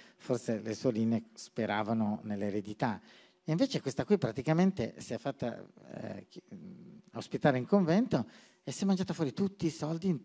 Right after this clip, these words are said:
due o tre settimane prima di morire, perché ha fatto venire le più grandi sarte, l'hanno fatta vestire in modo sontuoso,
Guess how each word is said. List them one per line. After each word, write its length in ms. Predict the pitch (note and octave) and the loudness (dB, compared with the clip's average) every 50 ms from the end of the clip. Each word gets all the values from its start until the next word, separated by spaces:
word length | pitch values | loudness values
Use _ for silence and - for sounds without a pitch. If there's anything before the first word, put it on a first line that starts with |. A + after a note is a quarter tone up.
| - | -6
due 120 | - - D3 | -2 0 2
o 40 | C3+ | 2
tre 140 | - C3+ | 0 -2
settimane 340 | A2+ C#3 C3+ - C#3 D3 D#3 | -6 -6 -6 -4 -4 -4 -4
prima 140 | C3+ B2 A2+ | -2 -2 -2
di 80 | A2 G#2 | 0 -2
morire, 400 | G2+ A2 B2+ A#2+ G#2 F#2+ F#2+ - _ _ - - _ _ _ _ _ _ _ | -2 -4 -4 -4 -6 -6 -10 -16 _ _ -20 -20 _ _ _ _ _ _ _
perché 240 | - D3 D3+ - F3+ | -2 0 0 2 0
ha 40 | |
fatto 240 | D#3 F3 F3 - F#3+ | 0 2 2 4 4
venire 460 | E3 E3+ E3 D#3 C#3+ C3 A2 A#2 A2 | 4 4 4 4 2 2 0 0 0
le 220 | A2 A2+ A#2+ B2 A#2+ | -2 -2 -2 -4 -4
più 180 | - C3+ C#3+ | -2 -2 -2
grandi 340 | B2 B2+ D3+ D#3+ D#3+ D#3+ D#3+ | 0 0 0 -2 0 -2 -2
sarte, 400 | - - D3 D3 D3+ D3 - D#3 | -2 0 0 0 -2 0 0 0
l'hanno 140 | C3 B2+ - | 2 0 0
fatta 240 | - C#3 C3 - C#3+ | -2 -4 -2 -2 -2
vestire 260 | B2 B2 B2 - - | -2 -2 -4 -4 -4
in 80 | C3+ B2+ | -4 -2
modo 160 | B2+ B2 B2 | -2 -2 -4
sontuoso, 720 | A2+ - C3 B2 A2 - A#2 A2+ G#2+ G2+ F#2 F#2 G2+ - | -4 -4 -4 -4 -4 -2 -2 -2 -2 -2 -4 -6 -8 -10